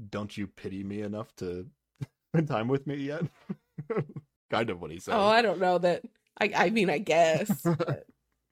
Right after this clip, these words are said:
Speaker 2: I
Speaker 1: Um,
Speaker 2: don't know. He said it in his cocky way.
Speaker 1: Yeah. And then Jiyeon says,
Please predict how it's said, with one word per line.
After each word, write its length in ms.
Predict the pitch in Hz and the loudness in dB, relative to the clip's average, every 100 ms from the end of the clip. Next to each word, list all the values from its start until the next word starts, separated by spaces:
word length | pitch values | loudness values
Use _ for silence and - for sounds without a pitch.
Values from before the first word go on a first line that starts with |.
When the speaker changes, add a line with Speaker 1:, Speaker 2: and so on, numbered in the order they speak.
| _ _ - - - - | _ _ -20 -20 -20 -4
Speaker 2:
I 300 | - 117 110 | 4 6 8
Speaker 1:
Um, 140 | 107 104 | 4 0
Speaker 2:
don't 100 | - | -6
know. 80 | 214 _ _ | -10 _ _
He 80 | - | -6
said 240 | 226 226 214 | 4 6 8
it 200 | 202 220 | 8 6
in 40 | |
his 140 | 233 | 2
cocky 340 | - 180 196 185 | 4 2 2 -2
way. 260 | 165 180 208 | -4 -6 -6
Speaker 1:
Yeah. 240 | 95 82 98 _ _ _ _ _ _ _ - | -6 -6 -12 _ _ _ _ _ _ _ -2
And 80 | 131 | 2
then 120 | 185 | 2
Jiyeon 280 | 135 127 120 | 4 2 2
says, 420 | 120 107 98 | 0 0 -2